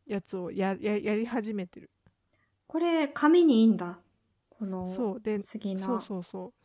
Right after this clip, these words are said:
Speaker 1: う。
Speaker 2: うん。
Speaker 1: 白髪とかにも効くらしいんだよね。
Speaker 2: あー、そうなんだ。いいね。
Speaker 1: うん。そう、でも、なんか、やってみないとわかんないから。
Speaker 2: うん、うん、うん。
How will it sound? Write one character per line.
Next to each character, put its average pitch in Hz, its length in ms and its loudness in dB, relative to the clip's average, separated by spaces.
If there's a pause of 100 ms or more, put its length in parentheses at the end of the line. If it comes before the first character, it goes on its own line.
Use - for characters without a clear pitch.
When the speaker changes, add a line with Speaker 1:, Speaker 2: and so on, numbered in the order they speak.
Speaker 1:
う。 220 40 2
Speaker 2:
う - 20 4
ん。 220 40 4
Speaker 1:
白 269 220 2
髪 294 160 0
と 240 120 -8
か 190 140 0
に 170 100 0
も 170 140 -2
効 - 160 -14
く 185 140 -6
ら 175 140 -6
し - 140 -18
い 180 40 -4
ん 175 80 -10
だ - 80 -12
よ - 60 -14
ね。 190 220 -12 (400)
Speaker 2:
あ 226 60 -2 (240)
ー、 - 20 -10
そ 262 180 -4
う 269 80 0
な 254 140 -2
ん 196 60 -8
だ。 185 220 -10 (360)
い 220 160 -4
い 220 40 0
ね。 180 100 -4
Speaker 1:
う 180 40 -2 (160)
ん。 240 40 -20 (1300)
そ 196 240 -10
う、 185 100 -12
で 226 120 -8
も、 196 280 -8 (260)
な 208 140 -8
ん - 20 -10
か、 - 280 -14 (140)
や 196 120 -4
っ - 20 -6
て 240 220 -6 (280)
み 226 120 -8
な 220 140 -4
い 170 80 -6
と 175 160 -8
わ 165 100 -8
か - 160 -10
ん 170 100 -6
な 165 80 -8
い 160 40 -12
か - 140 -18
ら。 175 120 -14 (160)
Speaker 2:
う 254 40 -2
ん、 226 280 4
う 226 60 2
ん、 220 240 2
う 220 60 2
ん。 208 300 0